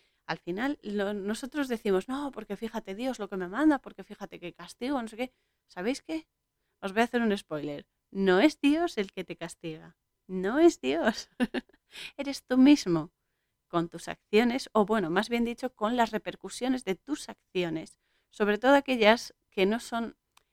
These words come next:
muy benévolas, pero que aun sabiendo que no lo son,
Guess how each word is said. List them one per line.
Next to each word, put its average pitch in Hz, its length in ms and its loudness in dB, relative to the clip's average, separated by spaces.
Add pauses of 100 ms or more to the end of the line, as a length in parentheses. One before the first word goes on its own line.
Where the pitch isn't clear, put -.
(240)
muy 220 280 2
benévolas, 190 760 2
pero 185 240 -2
que 190 120 0
aun 175 220 2
sabiendo 240 640 2
que 226 120 -2
no 226 100 4
lo 202 140 4
son, 180 380 -4